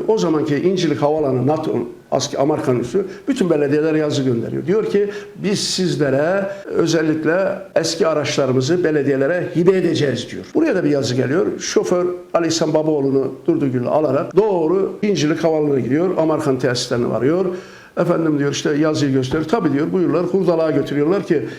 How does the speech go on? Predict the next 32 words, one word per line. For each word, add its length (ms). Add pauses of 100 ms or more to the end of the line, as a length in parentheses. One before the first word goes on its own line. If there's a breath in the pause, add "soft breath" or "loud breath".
(180 loud breath)
İkinci 440
Dünya 320
Savaşı'ndan 560
kalma 360
ne 200
kadar 500
hurda, 680
kamyon 460
varsa, 340
jip 340
varsa, 260
araç 300
gereç 300
varsa 380 (280 loud breath)
oraya 400
yığmışlar." 560 (200 loud breath)
İşte 260
diyor, 200 (300)
bir 180
kamyon 340
gösteriyorlar. 540
"Bu 100
kamyonu 320
alın 160
götürün." 400
Tamam, 300
Elbistan 360
Belediyesi'nde 400
bir 80
kamyon 260
ihtiyacı 440
var. 80